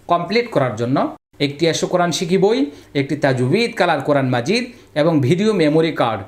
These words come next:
এই তিনটি একটি প্যাকেজ, একটি কোর্স, এটা আপনার ফ্যামিলিতে রাখতে হবে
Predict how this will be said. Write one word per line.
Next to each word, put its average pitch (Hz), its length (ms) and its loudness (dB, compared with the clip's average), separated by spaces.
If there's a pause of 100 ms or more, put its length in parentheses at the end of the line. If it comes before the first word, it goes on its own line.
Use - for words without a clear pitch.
(240)
এই 143 100 0
তিনটি 214 640 -2 (340)
একটি 170 320 -2 (300)
প্যাকেজ, 151 440 0
একটি 170 240 -4
কোর্স, 196 500 0
এটা 160 180 0
আপনার 160 240 -2
ফ্যামিলিতে 151 500 0
রাখতে 156 280 -2
হবে 107 280 -4